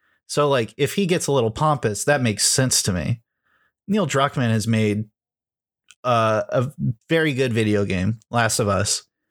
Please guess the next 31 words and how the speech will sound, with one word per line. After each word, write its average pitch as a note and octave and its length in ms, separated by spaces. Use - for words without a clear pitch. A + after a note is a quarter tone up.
and A#2 120
then B2+ 100
he C3 120
made B2+ 440
a A2 380
pretty D#3 320
good A#2+ 420
video A#2 320
game G#2+ 280
that G2+ 160
was G#2 260
the A2+ 140
exact G#2+ 480
same G#2+ 220
thing, G2+ 280
but G2+ 160
just A2 220
a G#2+ 40
little A2 300
bit G#2 180
prettier, G2+ 640
which G#2+ 160
was G#2+ 140
Last G#2+ 280
of G#2 100
Us F#2+ 320
Two. G#2 500
And A2+ 420
I A2+ 220
don't D#3 280
think, B2+ 640